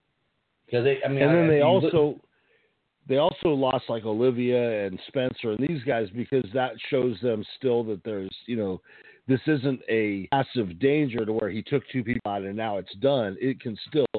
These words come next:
Speaker 2: anybody can go at any time, and you just don't know what's gonna happen.
Speaker 1: Yeah, but, you know, Negan has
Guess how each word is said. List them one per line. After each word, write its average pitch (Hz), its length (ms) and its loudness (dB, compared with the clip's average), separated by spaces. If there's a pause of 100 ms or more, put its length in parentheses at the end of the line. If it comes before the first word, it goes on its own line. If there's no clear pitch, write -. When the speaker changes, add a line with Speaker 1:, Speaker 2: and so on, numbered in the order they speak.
(120)
Speaker 2:
anybody 117 480 -4
can 104 220 -12
go 117 220 0
at 107 100 -4
any 101 220 -8
time, 113 480 -8 (520)
and 110 180 0
you 104 160 0
just 120 180 2
don't 107 220 -2
know 104 80 -6
what's 98 240 -8
gonna 82 180 -10
happen. 117 340 -8 (1400)
Speaker 1:
Yeah, - 180 -12 (100)
but, 113 140 -2
you 151 60 0
know, 165 180 2
Negan 143 400 -2
has 131 220 -2